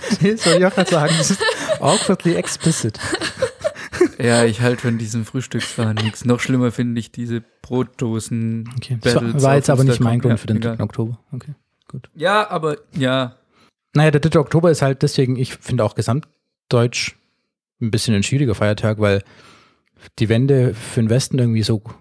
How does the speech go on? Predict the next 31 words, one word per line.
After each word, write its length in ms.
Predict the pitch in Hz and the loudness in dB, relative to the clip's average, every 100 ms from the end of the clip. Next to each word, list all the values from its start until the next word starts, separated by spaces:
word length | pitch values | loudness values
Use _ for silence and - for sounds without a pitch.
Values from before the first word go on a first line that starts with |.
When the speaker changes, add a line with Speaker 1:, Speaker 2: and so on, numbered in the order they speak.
| _ _ _ | _ _ _
Speaker 1:
keine 200 | - 110 | -4 -2
Ahnung, 260 | 117 110 95 _ _ _ _ _ _ _ _ _ | 0 -2 -4 _ _ _ _ _ _ _ _ _
eher 320 | - 117 104 _ - 220 _ | 0 2 0 _ -20 -20 _
eine 100 | 139 | -2
coole 300 | - - 175 | 0 2 2
Sache 380 | 175 156 147 160 | 4 2 2 2
war, 240 | 143 156 151 | 2 2 0
aber 200 | 110 107 | -2 -2
für 140 | 107 | -2
viele 220 | - 113 | -4 -4
im 60 | 113 | -2
Osten 260 | 113 - | -4 -2
halt 120 | 101 104 | -2 -2
irgendwie 220 | 104 98 | -4 -4
nicht. 240 | 110 - _ _ _ _ _ _ - | -4 -8 _ _ _ _ _ _ -8
Und 140 | 98 | -4
das 160 | 101 - | -4 -4
ist 100 | - | -4
halt 220 | 95 - | -4 -6
irgendwie 220 | 104 101 | -10 -8
komisch. 380 | 98 110 107 - | -6 -6 -6 -8
Also 240 | - 113 117 | -4 0 0
Speaker 2:
Wie 80 | 131 | 0
mit 140 | 123 | 0
dem 80 | 120 | 0
Speaker 1:
die, 60 | |
Speaker 2:
Kolonialismus 800 | 113 143 127 120 120 143 - 113 | 0 0 2 2 2 0 0 -2
Speaker 1:
die 60 | 120 | -2
Speaker 2:
in 60 | |
Indien, 360 | 135 143 113 110 | -4 -4 -4 -4
oder? 200 | 117 | -6